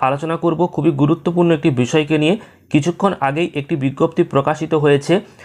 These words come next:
পশ্চিমবঙ্গের শিক্ষকদের জন্য, বিশেষ করে চুক্তিভিত্তিক এবং যে সমস্ত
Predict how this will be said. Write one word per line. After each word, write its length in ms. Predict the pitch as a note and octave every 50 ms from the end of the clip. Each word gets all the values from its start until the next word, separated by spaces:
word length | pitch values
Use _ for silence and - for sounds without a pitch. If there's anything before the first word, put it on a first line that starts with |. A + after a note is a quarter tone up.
| - - _ _
পশ্চিমবঙ্গের 680 | - D#3 D#3 D3 - F#3 F#3+ F#3 F3+ F3+ F3 E3+ G3 G3
শিক্ষকদের 580 | G3 - D3+ C#3 - - D3+ C#3+ C#3 E3 D#3
জন্য, 340 | C#3 E3 D#3+ C#3 A2 F#2+ F2 - - - - - - _ -
বিশেষ 460 | A#2 A2+ A2+ C#3 D3 C#3+ F#3+ F#3 F#3
করে 280 | - - F#3+ F#3 G3 G#3+ A3+ - _ _ _
চুক্তিভিত্তিক 840 | - - E3 E3 - - G3 F#3+ G3 G3 F#3+ F#3+ - - G3 F#3+ - - _ _ _ _
এবং 340 | D#3 D#3+ D#3+ F3 D3+ G#2+ F#2 - - _ _ _ _ -
যে 100 | C3 D3+
সমস্ত 380 | D3 F3+ F3 F3+ F3 - -